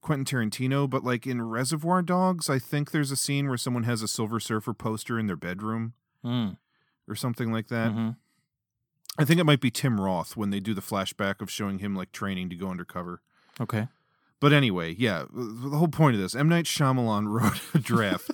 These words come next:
Speaker 2: <laughs> No, back to the
Speaker 1: of
Speaker 2: Silver Surfer.
Speaker 1: <laughs> of She's All That while he was working on Stuart Little and working on his spec script for The Sixth Sense.
Speaker 2: That's amazing.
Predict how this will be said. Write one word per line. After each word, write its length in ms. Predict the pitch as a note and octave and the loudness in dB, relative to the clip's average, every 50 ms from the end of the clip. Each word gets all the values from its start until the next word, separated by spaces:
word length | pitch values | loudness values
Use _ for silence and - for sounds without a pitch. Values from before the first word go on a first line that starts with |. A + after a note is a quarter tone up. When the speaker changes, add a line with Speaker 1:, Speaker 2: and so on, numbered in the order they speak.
| - - - F4 | -8 0 0 0
Speaker 2:
<laughs> 180 | - - - | 0 0 -2
No, 160 | A#3 G3 D#3 | 2 4 4
back 220 | C3 B2 D3 D3+ C3+ | 4 4 4 4 4
to 60 | A#2+ | 6
the 100 | A#2+ D#3+ | 6 6
Speaker 1:
of 60 | C#3+ G2+ | 6 8
Speaker 2:
Silver 260 | D#3+ D#3 C#3+ B2+ C3+ | 6 6 6 6 4
Surfer. 460 | B2 - C#3+ C#3 - - G2+ A#2+ - _ _ _ _ _ _ _ _ _ - | 4 6 4 4 4 0 -4 -4 -6 _ _ _ _ _ _ _ _ _ -6
Speaker 1:
<laughs> 520 | A2 - - B2 A#2 - - A#2+ - - | -6 -4 -6 -8 -8 -4 -6 -6 4 6
of 520 | E3 C#3+ G#2+ - _ - A2+ A#2 C3 A2 | 6 6 6 2 _ -6 -2 -2 -2 -2
She's 340 | - - - C3 B2+ B2 A#2 | -2 0 0 2 2 2 2
All 220 | B2 A2+ A2 G#2+ G2+ | 2 2 2 2 2
That 260 | G2+ F#2+ F2+ D#2+ D#2 - - - - - - - - _ _ _ _ _ _ _ _ _ _ _ _ _ _ _ - - | 0 0 -2 -2 -6 -10 -18 -20 -20 -20 -20 -20 -20 _ _ _ _ _ _ _ _ _ _ _ _ _ _ _ -12 -10
while 340 | - A2 A#2 B2+ B2+ C3 C3+ | -4 2 6 8 8 8 8
he 120 | B2+ C#3 C#3 | 6 6 4
was 180 | B2+ B2+ A#2 - | 4 2 2 2
working 340 | B2 A#2 A2 - B2+ A#2 | 0 0 0 0 -2 0
on 140 | A2 G#2+ G#2 | 0 0 0
Stuart 480 | G2 - - - - B2 B2 C3 - A2+ | -2 -2 -6 -2 0 0 0 0 0 0
Little 420 | A#2 A#2+ A#2 A2 G#2 G2+ G2 F#2+ - _ _ | 0 0 2 2 0 0 0 -4 -6 _ _
and 240 | - G#2+ A2 G#2+ G#2 | -4 -2 -2 -2 -2
working 440 | G2+ G#2+ A2+ A2+ - - B2+ A2+ A2 | -2 0 -2 0 0 0 0 0 0
on 160 | A2 G#2+ G#2+ | 0 0 -2
his 200 | G#2 G#2+ A2+ G2 | -2 -2 -4 -4
spec 380 | - - - - A2 G2+ - - | -4 -8 -4 -4 -4 -4 -4 -6
script 320 | - - - G2+ F2 - | -6 -4 -4 -4 -4 -6
for 160 | - - G#2+ | -8 -6 -4
The 100 | F#2 F2+ | -4 -2
Sixth 320 | - - - G2+ - - - | -4 -4 -4 -4 -6 -4 -6
Sense. 440 | - F#2+ E2 D2 - - - - - | -4 -4 -6 -6 -6 -6 -6 -6 -6
Speaker 2:
That's 220 | G2+ A2 A2+ - | -8 -10 -8 -10
amazing. 500 | - - - B1 B1+ B1 - - - - | -10 -10 -8 -8 -8 -8 -8 -8 -8 -10